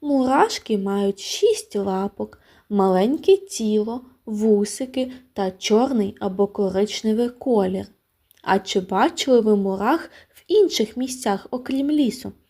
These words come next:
Так, мурах можна побачити у дворі, на доріжках, іноді навіть вдома, коли вони шукають їжу. А чому, на вашу думку,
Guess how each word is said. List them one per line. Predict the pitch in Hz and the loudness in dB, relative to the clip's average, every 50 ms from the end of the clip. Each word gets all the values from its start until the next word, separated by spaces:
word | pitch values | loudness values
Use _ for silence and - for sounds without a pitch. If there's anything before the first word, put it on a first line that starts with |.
| _ _ _ _ _ _ _ _ _ - | _ _ _ _ _ _ _ _ _ 0
Так, | - 370 349 320 240 196 185 - - - - - - - _ - | 2 4 4 4 4 2 0 -4 -10 -20 -20 -20 -20 -16 _ 0
мурах | 370 370 359 339 320 320 320 330 330 320 - | 2 4 4 4 4 4 2 2 0 -2 -4
можна | 302 277 254 247 233 226 | -4 -2 -2 0 -2 -2
побачити | 233 226 202 208 208 202 208 - 226 - - 277 | -2 -4 -2 0 0 0 0 -2 -6 -8 -8 -6
у | - 302 302 311 | 0 2 4 4
дворі, | 254 240 262 247 262 269 262 247 233 226 233 233 214 202 202 - - - - _ - | 4 4 2 2 4 4 4 4 4 2 0 0 0 -2 -2 -2 -6 -20 -20 _ -4
на | 208 226 247 277 | -2 0 0 0
доріжках, | 262 262 302 302 294 254 254 247 240 - - - - 190 - - _ - - - _ | 0 2 4 4 4 4 4 2 2 0 -2 -6 -8 -10 -10 -10 _ -20 -20 -18 _
іноді | - 202 196 196 196 196 190 196 214 | -2 2 2 4 4 4 4 4 4
навіть | 196 196 190 196 214 220 214 226 | 4 4 4 4 2 0 0 -4
вдома, | 233 226 247 349 381 427 392 254 208 196 202 - | -8 -2 2 4 4 4 4 2 0 -2 -6 -6
коли | - - 208 196 196 190 | -2 0 2 4 4 4
вони | 196 196 196 220 247 | 2 2 2 0 0
шукають | - - 277 - - 269 247 226 226 220 - 294 285 - | -2 -6 -8 -6 -6 -4 -4 -4 -4 -6 -8 -10 -6 -4
їжу. | 302 254 - - - 190 - _ _ _ _ _ _ _ _ _ _ | -2 -2 -2 -4 -6 -10 -12 _ _ _ _ _ _ _ _ _ _
А | - - 180 196 | -4 0 0 0
чому, | 196 - 311 339 381 415 392 285 208 | 0 2 2 2 4 4 4 4 4
на | 190 196 185 180 | 0 -2 -2 -2
вашу | 180 175 175 175 - 214 196 | 0 0 0 -2 -2 -2 -2
думку, | 185 180 - 349 494 453 - - 208 208 | -2 -2 -2 -4 -4 -4 -6 -6 -8 -8